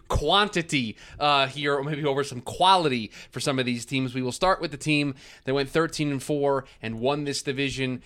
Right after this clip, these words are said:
first in the N F C West, that being the San Francisco forty-niners. And they are a team that didn't start picking until round three, but they still had a lot of picks. Jair Brown, safety out of Penn State in the third.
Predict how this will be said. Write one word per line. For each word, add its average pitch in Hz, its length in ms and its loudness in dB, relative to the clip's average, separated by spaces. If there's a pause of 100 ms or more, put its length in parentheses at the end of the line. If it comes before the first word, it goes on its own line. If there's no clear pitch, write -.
(120)
first 165 480 0
in 147 100 0
the 135 140 4
N 135 80 4
F 127 80 -4
C - 100 -6
West, 131 300 0
that 139 180 0
being 135 140 -4
the 123 80 -2
San 139 180 -2
Francisco 127 460 -2
forty-niners. 131 680 2 (220)
And 120 160 0
they 151 120 4
are 160 100 2
a 151 40 -2
team 156 260 -2
that 123 120 0
didn't 156 220 -2
start - 320 0
picking 131 400 -2 (260)
until 131 380 0
round 131 300 0
three, 143 520 -2 (140)
but 117 100 -12
they 120 80 -2
still 156 240 -2
had 147 160 -2
a 147 60 -2
lot 135 180 2
of 123 80 -6
picks. - 320 -6
Jair 151 320 4
Brown, 147 240 2
safety 139 380 0
out 120 60 4
of 117 60 -2
Penn 120 200 -2
State 160 240 0
in 139 40 -8
the 156 60 -4
third. 151 400 2